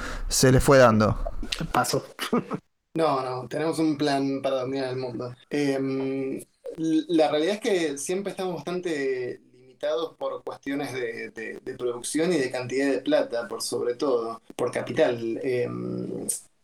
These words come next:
Speaker 3: empezamos con algo un poco más tranquilo y también con una cantidad de libros más moderada, porque también era otro, otro mercado y otra cantidad de público. Eh, todo eso se va modificando y creo que la editorial también, como tantas otras que, que si-, que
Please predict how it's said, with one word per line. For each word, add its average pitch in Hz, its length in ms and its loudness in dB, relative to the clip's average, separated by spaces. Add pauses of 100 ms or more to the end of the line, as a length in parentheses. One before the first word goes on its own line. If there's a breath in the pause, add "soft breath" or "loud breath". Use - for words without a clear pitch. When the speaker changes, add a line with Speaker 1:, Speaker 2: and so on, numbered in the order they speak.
(100)
Speaker 3:
empezamos 147 640 0
con 160 140 0
algo 170 160 0
un 165 80 0
poco 170 140 -2
más 165 180 -2
tranquilo 151 560 -2
y 156 40 0
también 135 320 -6
con 135 160 -6
una 131 140 -8
cantidad 127 320 -8
de 127 80 -6
libros 131 260 -8
más 123 160 -10
moderada, 131 520 0
porque 135 240 -10
también 160 580 -2
era 135 320 -2
otro, 123 720 -4 (100)
otro 135 240 -6
mercado 151 720 0
y 127 140 -2
otra 123 440 -2
cantidad 123 360 -6
de 135 140 2
público. 151 800 0 (200 soft breath)
Eh, 123 100 -2
todo 139 160 0
eso 143 140 -2
se 135 100 -2
va 135 80 0
modificando 147 1120 2
y 120 380 -6 (200)
creo 131 260 -4
que 117 380 -2
la 117 80 -4
editorial 127 500 0
también, 131 400 -4
como 107 380 -6
tantas 113 460 -4
otras 123 500 -2
que, 113 320 -4
que 117 160 -6
si-, - 180 -4
que 120 180 -2